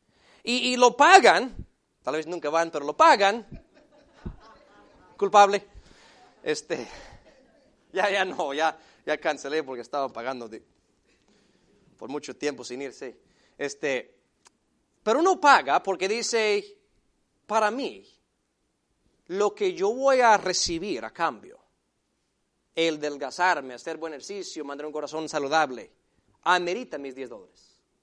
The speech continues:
¿Cuántos tienen una conexión al internet en su casa? O cable en la casa. Y pagan tal vez cincuenta, sesenta, ochenta dólares al mes,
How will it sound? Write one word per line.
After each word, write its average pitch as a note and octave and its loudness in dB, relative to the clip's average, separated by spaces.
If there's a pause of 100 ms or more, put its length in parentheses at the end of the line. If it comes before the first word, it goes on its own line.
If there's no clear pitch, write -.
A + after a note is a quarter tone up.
(1200)
¿Cuántos F3+ -2
tienen E3+ -6
una B2+ -12
conexión C3+ -8
al C#3+ -4
internet F3+ -10 (760)
en B2 -20
su C#3+ -18
casa? - -10 (720)
O C3+ -12
cable A3+ 2
en C3+ -8
la A2+ -18
casa. - -20 (2000)
Y G#3+ -6
pagan C4 6
tal D#3 -4
vez G3 0
cincuenta, A3 2
sesenta, G#3+ -4
ochenta A3 -4
dólares G#3 -6
al G#3+ 0
mes, B3+ -8